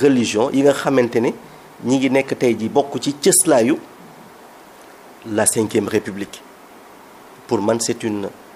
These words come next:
c'est une erreur. Mais Macron, li Erdogan wax rek lay dellu si waat. Dafa wax ne Macron dañu war a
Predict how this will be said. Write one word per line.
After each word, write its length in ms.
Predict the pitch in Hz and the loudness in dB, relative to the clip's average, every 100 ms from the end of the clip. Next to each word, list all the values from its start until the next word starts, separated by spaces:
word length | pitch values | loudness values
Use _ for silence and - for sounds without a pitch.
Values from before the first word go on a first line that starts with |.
| - | -20
c'est 220 | - 113 - | -6 -4 -2
une 160 | 110 98 - | -4 -2 0
erreur. 320 | 120 107 101 - - - - - - - | 4 4 2 -8 -20 -20 -20 -20 -20 -8
Mais 180 | 110 117 | 2 2
Macron, 500 | 120 135 131 104 120 - - - - - - - - | 4 0 0 0 -2 -4 -18 -20 -20 -20 -20 -20 -8
li 260 | 117 156 - | 0 2 2
Erdogan 540 | 165 127 123 110 107 | 0 2 2 4 2
wax 260 | 104 107 - - 110 | 0 -6 -8 -12 -4
rek 240 | 120 - | -2 0
lay 160 | 113 101 | 0 2
dellu 220 | 107 101 | 0 0
si 140 | - | -2
waat. 180 | 104 - - - - - | -2 -4 -12 -20 -14 -6
Dafa 160 | 107 113 | 2 4
wax 200 | 131 110 | 2 0
ne 100 | 113 - - - - - - - - - - 107 | -4 -6 -20 -20 -20 -20 -20 -20 -20 -20 -12 -4
Macron 540 | 117 147 117 113 110 - - | -2 -2 0 2 0 -4 -12
dañu 200 | 107 113 113 | -4 0 2
war 140 | |
a 60 | 113 | 2